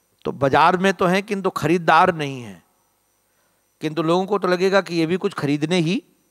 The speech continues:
आया है, हम तो खरीदने गए नहीं वहाँ, अपने कुछ चाहिए नहीं। अब आपको ज़रा विचार करो, जितने ब्रांडेड कंपनी के जहाँ जहाँ मार्केट हैं, वहाँ से अपने को क्या मिलेगा? अपना तो अचला यही पहनना है,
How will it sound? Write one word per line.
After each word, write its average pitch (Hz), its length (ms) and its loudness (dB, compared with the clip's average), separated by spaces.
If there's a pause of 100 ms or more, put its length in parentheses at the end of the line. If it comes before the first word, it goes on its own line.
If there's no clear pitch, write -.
(680)
आया 135 240 2
है, 165 280 -2 (280)
हम 123 140 -8
तो 160 100 -2
खरीदने 143 400 -2
गए 175 180 2
नहीं 220 180 -4
वहाँ, 143 280 -6 (580)
अपने 160 240 -4
कुछ 170 260 -4
चाहिए 180 280 0
नहीं। 196 180 -8 (720)
अब 151 160 0
आपको 165 320 0
ज़रा 151 160 0
विचार 156 400 2
करो, 165 220 -2
जितने 156 300 -8
ब्रांडेड 143 420 -8
कंपनी 151 380 -6
के 147 140 -8
जहाँ 135 220 -4
जहाँ 139 200 -2
मार्केट 123 420 -4
हैं, 117 160 -8 (400)
वहाँ 147 180 2
से 160 120 -6
अपने 151 220 -6
को 180 120 -4
क्या 208 180 -2
मिलेगा? 127 360 -6 (920)
अपना 147 280 2
तो 156 100 0
अचला 156 260 2
यही 165 200 4
पहनना 180 320 -4
है, 123 220 -10